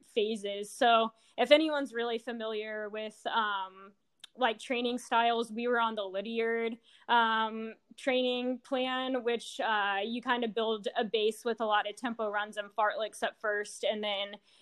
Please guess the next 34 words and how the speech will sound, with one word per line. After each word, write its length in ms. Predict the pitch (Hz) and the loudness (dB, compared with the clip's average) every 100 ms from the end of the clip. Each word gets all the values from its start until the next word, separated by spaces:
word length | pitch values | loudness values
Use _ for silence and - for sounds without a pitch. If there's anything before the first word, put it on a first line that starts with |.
| - | 0
you 120 | 254 | 6
go 160 | 254 240 | 6 6
into 260 | 233 226 | 4 2
a 60 | 196 | 2
hills 480 | 202 226 226 220 - | 2 2 2 0 -2
phase 480 | 233 214 214 208 | 0 2 2 2
and 180 | 226 220 | 0 -2
then 300 | 208 208 202 | -2 -2 -2
a 100 | 190 | -4
speed 440 | 220 - 226 214 196 | -6 -8 -6 -6 0
phase 580 | 226 202 196 196 208 - | 2 4 4 4 4 4
at 200 | 220 214 | 4 6
the 180 | 208 - | 4 2
end. 480 | 214 196 196 196 - - - | -2 -2 -4 -12 -18 -20 0
Um, 480 | 220 226 214 208 202 | 8 10 10 4 -2
so 160 | 202 262 | 4 8
that 140 | 277 | 8
was 120 | 285 | 6
kind 240 | - 247 240 | 0 -4 -4
of, 100 | 214 | -4
like, 200 | 214 208 _ - | -6 -6 _ -4
what 200 | 233 226 | -4 -2
my 140 | 208 | -6
training 380 | 208 - 208 208 | -8 -12 -12 -12
was 180 | 202 202 | -10 -6
like 280 | 196 196 196 208 | -2 -2 -2 -8
in 80 | 220 | -8
high 160 | 208 | -8
school. 260 | 202 220 214 | -6 -4 -2
So 160 | 240 | 6
I 100 | 247 | 8
think 300 | 254 339 359 | 8 2 0
just, 240 | 269 254 - | 2 0 2
like, 320 | 226 208 | 2 2